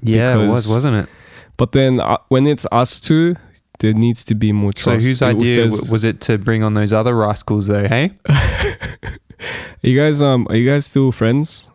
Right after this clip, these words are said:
Speaker 2: f-, after
Speaker 1: Yeah, we
Speaker 2: what
Speaker 1: are.
Speaker 2: happened on Saturday?
Speaker 1: I still
Speaker 2: Yeah.
Speaker 1: love 'em. I miss
Speaker 2: Yeah.
Speaker 1: those guys, man.
Speaker 2: Same. Happy birthday f-, to you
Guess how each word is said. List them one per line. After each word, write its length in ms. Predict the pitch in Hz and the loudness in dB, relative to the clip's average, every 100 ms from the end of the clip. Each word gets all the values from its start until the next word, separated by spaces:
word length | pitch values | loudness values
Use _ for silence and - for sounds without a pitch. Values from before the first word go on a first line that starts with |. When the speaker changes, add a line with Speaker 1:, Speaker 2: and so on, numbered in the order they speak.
| _ | _
Speaker 2:
f-, 100 | - - | -16 -6
after 200 | 110 98 | -4 0
Speaker 1:
Yeah, 160 | 107 107 | 0 0
we 120 | 104 | 0
Speaker 2:
what 100 | 104 | -2
Speaker 1:
are. 60 | 107 | -2
Speaker 2:
happened 240 | - 107 | -2 -2
on 60 | 107 | -2
Saturday? 260 | 107 107 110 | -2 -2 -2
Speaker 1:
I 40 | |
still 260 | 120 123 104 | -2 -2 -2
Speaker 2:
Yeah. 80 | |
Speaker 1:
love 120 | 98 98 | -2 -4
'em. 200 | 104 113 _ _ _ _ - - | -6 -8 _ _ _ _ -16 -4
I 20 | |
miss 200 | 170 220 | -2 -2
Speaker 2:
Yeah. 80 | - | -2
Speaker 1:
those 120 | 92 | -2
guys, 320 | - 95 98 104 | -2 -4 -4 -4
man. 300 | 110 120 117 _ _ _ _ _ _ | -4 -4 -8 _ _ _ _ _ _
Speaker 2:
Same. 420 | - 95 98 104 - _ _ _ _ _ _ - | -4 0 0 -2 -8 _ _ _ _ _ _ -6
Happy 240 | 131 139 | -2 0
birthday 600 | 127 127 131 - 123 120 113 | 2 0 0 0 2 2 0
f-, 580 | 101 - _ _ _ - - | -4 -12 _ _ _ -18 -4
to 120 | 113 | 0
you 380 | 113 113 110 | 2 2 0